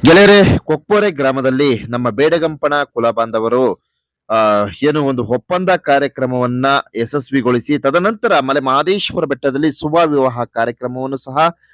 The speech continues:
ಹಮ್ಮಿಕೊಂಡಿರುತ್ತಾರೆ. ತಾವಿಲ್ಲಿ ವೀಕ್ಷಣೆಯನ್ನ ಮಾಡ್ತಾ ಇದ್ದೀರಾ. So ಇಲ್ಲಿ ಒಂದು ವಿಶೇಷ ಏನಪ್ಪಾ ಅಂದ್ರೆ, ನಮ್ಮ ಬೇಡಗಂಪಣ ಕುಲ ಬಾಂಧವರು ಬೆಳಗಿನ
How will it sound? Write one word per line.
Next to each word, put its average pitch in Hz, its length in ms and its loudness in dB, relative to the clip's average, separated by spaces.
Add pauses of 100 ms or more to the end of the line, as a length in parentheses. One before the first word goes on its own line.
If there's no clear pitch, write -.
(180)
ಹಮ್ಮಿಕೊಂಡಿರುತ್ತಾರೆ. 110 880 -4
ತಾವಿಲ್ಲಿ 160 280 -2
ವೀಕ್ಷಣೆಯನ್ನ 170 580 -4
ಮಾಡ್ತಾ 110 420 -4
ಇದ್ದೀರಾ. 110 360 -2 (340)
So 196 80 2
ಇಲ್ಲಿ 220 200 0
ಒಂದು 180 220 0
ವಿಶೇಷ 139 380 0
ಏನಪ್ಪಾ 170 320 -2
ಅಂದ್ರೆ, 147 380 0 (2000)
ನಮ್ಮ 190 280 2
ಬೇಡಗಂಪಣ 214 840 0
ಕುಲ 165 320 0
ಬಾಂಧವರು 147 840 0 (220)
ಬೆಳಗಿನ 202 600 0